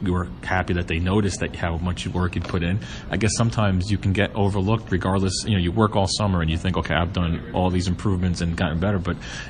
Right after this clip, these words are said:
and then you get lost in the shuffle maybe 'cause there's so many players in a camp. So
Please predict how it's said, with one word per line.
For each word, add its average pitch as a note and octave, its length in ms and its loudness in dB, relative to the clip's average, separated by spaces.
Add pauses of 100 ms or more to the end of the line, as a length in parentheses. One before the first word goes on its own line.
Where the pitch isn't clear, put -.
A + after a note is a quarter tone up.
and G2+ 100 0
then F#2+ 100 4
you F#2+ 60 4
get F#2+ 160 0
lost G2 300 2
in F#2 60 0
the F2 60 0
shuffle A2 360 2
maybe F#2 240 2
'cause F#2+ 160 -2
there's - 180 -2
so G#2 100 2
many F#2 180 2
players F#2+ 360 0
in F#2 80 2
a F2+ 60 2
camp. F#2 340 -2
So F#2+ 240 0